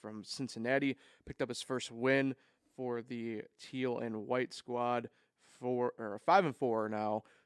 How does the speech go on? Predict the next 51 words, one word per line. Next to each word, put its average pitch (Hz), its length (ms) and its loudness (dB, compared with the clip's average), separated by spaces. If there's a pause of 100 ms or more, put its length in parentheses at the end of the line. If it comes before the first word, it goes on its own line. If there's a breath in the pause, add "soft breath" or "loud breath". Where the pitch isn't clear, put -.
(120 soft breath)
Uh, - 180 -14 (100)
picked 131 140 -14
up 120 100 -8
his 117 160 -12
fifth 120 200 -4
win 120 160 -4
on 107 140 -4
the 107 60 -6
year, 110 160 -4
two 123 160 -4
nine 113 160 -2
five 113 240 -4
E - 20 -2
R 113 120 -2
A. 113 60 -4
Garrett 180 300 0
Cole, 147 380 0 (440 soft breath)
uh, 110 240 -4
nine 139 300 4
and 127 140 -2
four, 127 260 -4
three 127 220 -10
five 110 240 -6
six - 260 -6
E 120 40 -2
R 113 120 0
A 110 60 -4
for 110 180 -14 (100)
him. 147 320 2 (440 soft breath)
Kyle 143 200 4
Higashioka 131 640 2
went 123 160 -2
two 131 140 -4
for 120 100 -6
three, 123 320 -2 (320 soft breath)
a - 40 -18
home 123 200 -2
run, 117 240 0
a 117 80 -6
double, 117 340 -2
two 127 300 0
R 113 160 0
B 110 140 -6
Is, 110 240 -2
and 107 80 -8
a 104 40 -8
run 101 140 -8
scored. 151 320 2
Isaiah 110 300 -2
Kiner 107 260 -8
Falefa, 123 560 -2